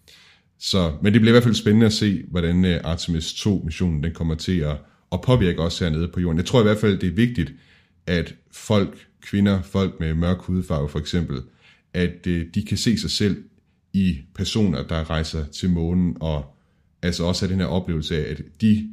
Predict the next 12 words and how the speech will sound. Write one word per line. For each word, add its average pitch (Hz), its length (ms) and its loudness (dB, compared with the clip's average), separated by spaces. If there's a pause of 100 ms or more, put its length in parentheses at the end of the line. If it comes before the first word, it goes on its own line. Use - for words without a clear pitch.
kan 76 500 -2 (680)
nå 90 520 0
fuldstændig 82 460 -2 (160)
utænkelige 82 460 -2
ting, 85 240 -4
for 78 60 -10
eksempel 82 320 -4
at 76 100 -6
rejse 78 180 -4
til 82 120 -6
månen 82 320 -2
eller 73 200 -2